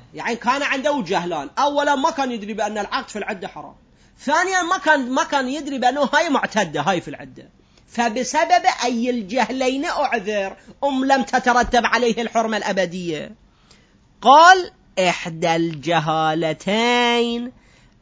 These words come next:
أهون من الأخرى". الإمام يقول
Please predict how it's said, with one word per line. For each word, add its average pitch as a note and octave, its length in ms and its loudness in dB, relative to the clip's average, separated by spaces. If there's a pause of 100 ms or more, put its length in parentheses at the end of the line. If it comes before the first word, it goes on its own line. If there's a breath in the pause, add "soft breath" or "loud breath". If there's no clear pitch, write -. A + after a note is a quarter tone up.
(140)
أهون E3+ 760 8
من G3 360 2
الأخرى". F#3 1040 4 (380)
الإمام D#4+ 360 0
يقول D4 200 -6